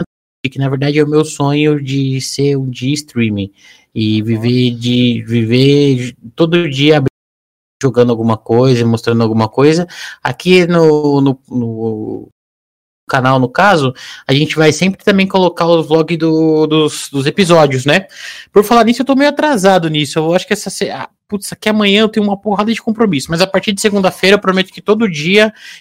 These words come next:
Speaker 1: eu vou combinar com o Emerson depois, todo dia, tipo, umas oito horas, vai ter um episódio lá.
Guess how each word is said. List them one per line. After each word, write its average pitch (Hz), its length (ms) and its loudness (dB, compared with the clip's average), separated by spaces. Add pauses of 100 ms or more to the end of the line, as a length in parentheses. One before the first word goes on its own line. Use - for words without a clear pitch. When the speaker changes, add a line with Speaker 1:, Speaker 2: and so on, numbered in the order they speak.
Speaker 1:
eu 151 160 4
vou 160 460 2
combinar 156 380 -2
com 151 120 -4
o 147 40 2
Emerson 143 320 -4
depois, 180 480 0
todo 190 200 -6
dia, 180 160 -6
tipo, - 200 -16
umas 151 240 -2
oito 156 260 0
horas, 160 280 0
vai 165 120 0
ter 160 120 -6
um 160 340 -2
episódio 135 560 -2
lá. 123 280 2